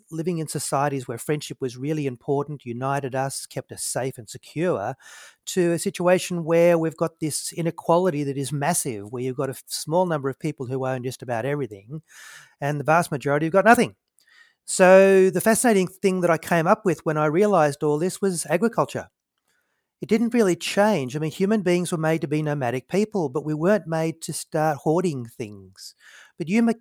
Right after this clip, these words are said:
you give us farms, and we have to start hoarding, because if we don't, then we may not last the next season if it's a bad season.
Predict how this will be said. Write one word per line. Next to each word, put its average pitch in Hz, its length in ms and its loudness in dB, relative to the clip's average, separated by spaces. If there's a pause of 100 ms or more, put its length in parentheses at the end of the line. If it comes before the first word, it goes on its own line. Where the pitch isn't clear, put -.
(180)
you 196 240 -2
give 180 220 2
us - 160 -2
farms, 170 880 -2 (460)
and 175 100 2
we 202 80 4
have 202 140 6
to 185 80 -2
start 196 260 4
hoarding, 170 400 2
because 143 260 -2
if - 80 -14
we 151 80 -4
don't, 170 640 4
then 165 240 0
we 175 140 0
may 175 160 2
not 165 120 -4
last 170 320 -2
the 170 60 0
next 170 260 -4
season 175 380 0
if 139 100 -4
it's 156 100 -6
a 147 40 -6
bad 165 240 0
season. 185 460 0